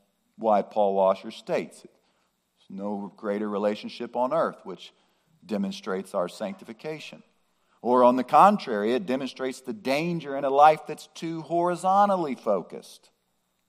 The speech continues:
on those in whom we love and trust. Even when people in general let us down, and they will, or our focus is too concerned with those failures,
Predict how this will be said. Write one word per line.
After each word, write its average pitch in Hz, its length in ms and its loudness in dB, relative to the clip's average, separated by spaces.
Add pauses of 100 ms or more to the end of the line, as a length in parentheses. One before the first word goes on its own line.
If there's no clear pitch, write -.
(800)
on 92 160 -10
those 87 300 -6
in 80 80 -12
whom 82 240 -12
we 78 100 -14
love 78 300 -10
and 73 100 -20
trust. 76 480 -16 (840)
Even 139 320 -10
when 151 180 -10
people 135 420 -12
in 110 280 -8
general 120 840 -12 (680)
let 104 300 -2
us 117 220 -6
down, 92 380 -8 (1400)
and 98 260 -8
they 113 100 -4
will, 113 400 -6 (1900)
or 123 360 8
our 113 160 8
focus 143 560 -2
is 117 140 -14
too 156 280 -12
concerned 135 800 -6
with 208 380 -2
those 101 300 -6
failures, 98 680 -6